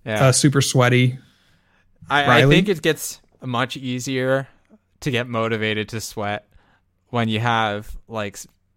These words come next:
Speaker 1: higher stakes, I guess. And that's why
Speaker 2: Mm-hmm.
Speaker 1: I, that's why I always, like, tried to put my all into, like, the Players' Cups and things like that, is it felt like there was, there was something I was playing for that was really meaningful, you
Speaker 2: Mm-hmm.
Speaker 1: know? And not to hate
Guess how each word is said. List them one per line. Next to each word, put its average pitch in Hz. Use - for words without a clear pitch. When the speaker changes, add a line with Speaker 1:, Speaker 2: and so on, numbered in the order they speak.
Speaker 1:
higher 175
stakes, -
I 135
guess. 139
And 143
that's 185
why 220
Speaker 2:
Mm-hmm. 190
Speaker 1:
I, 180
that's 175
why 240
I 233
always, 160
like, 151
tried 127
to 131
put -
my 120
all 110
into, 113
like, 113
the -
Players' 110
Cups -
and 107
things 110
like 107
that, 107
is 123
it 120
felt 160
like 165
there 123
was, 113
there 120
was 117
something 156
I 120
was 107
playing 107
for 101
that 101
was 110
really 117
meaningful, 101
you -
Speaker 2:
Mm-hmm. 120
Speaker 1:
know? 95
And 113
not 170
to 147
hate 113